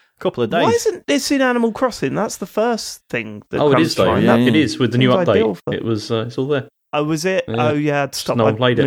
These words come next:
Speaker 2: Nukes My Island by then. We would like to start the show by thanking our Patreon producers this month. They are Aaron Patrick, the QuickBooks chap,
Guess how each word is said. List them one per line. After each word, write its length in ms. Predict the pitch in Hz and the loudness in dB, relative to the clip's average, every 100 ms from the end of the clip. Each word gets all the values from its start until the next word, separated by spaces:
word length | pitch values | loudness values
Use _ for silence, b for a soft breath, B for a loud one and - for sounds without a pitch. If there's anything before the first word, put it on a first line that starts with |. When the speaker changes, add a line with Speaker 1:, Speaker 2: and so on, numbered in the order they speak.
| - | 0
Speaker 2:
Nukes 80 | - | -2
My 60 | |
Island 280 | 131 147 123 | 0 0 -2
by 140 | 123 | -4
then. 260 | 120 131 143 | -4 -2 -2
We 280 | 190 262 247 | -2 0 0
would 180 | 226 196 | -2 0
like 160 | 190 - | -2 -2
to 100 | 180 | -8
start 260 | - 185 | -2 -2
the 60 | 160 | -2
show 300 | - 180 156 | -2 0 0
by 180 | - 160 | 0 -2
thanking 680 | - - 170 156 135 127 127 - | -2 -2 -2 0 -4 -2 -4 -2
our 120 | 127 | -2
Patreon 380 | - 120 - 131 | 0 -4 -2 -6
producers 440 | 131 135 - 127 | -4 -6 -6 -8
this 180 | 123 - | -8 -2
month. 360 | 127 120 - - - B B - | -2 -2 -8 -20 -20 B B -2
They 200 | 135 127 | 0 2
are 540 | 131 131 117 90 - - B - | 2 0 -2 -8 -14 -20 B -4
Aaron 260 | 143 139 | 0 0
Patrick, 440 | 120 175 - 135 - | -2 -4 -2 -6 -6
the 60 | - | -8
QuickBooks 460 | - - - - | -8 -6 -8 -10
chap, 280 | - 127 - | -6 -6 -6